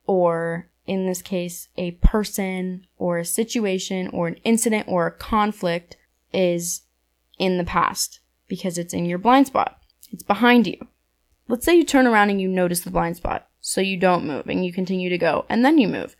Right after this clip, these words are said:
You avoided a collision. But if you don't check your blind spot, then you are going to crash into it. If you would have checked your blind spot,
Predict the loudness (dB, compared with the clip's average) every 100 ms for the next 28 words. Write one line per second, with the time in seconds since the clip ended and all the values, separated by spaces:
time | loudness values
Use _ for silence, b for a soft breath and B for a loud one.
0 | b b b -2 4 4 6 4 4 4
1 | 0 -6 _ _ _ _ _ -4 2 4
2 | 4 -2 -10 -18 _ _ _ _ 2 4
3 | 2 2 4 4 2 0 0 2 2 4
4 | 2 2 4 4 2 -2 _ 2 4 4
5 | 4 2 0 -4 _ _ -10 -2 4 4
6 | 4 2 0 -2 -2 -2 -4 -2 2 4
7 | 4 0 0 0 2 -2 -4 -10 _ _
8 | _ _ _ _ _ _ -4 0 2 4
9 | 2 0 -2 2 2 4 4 2 2 2
10 | 2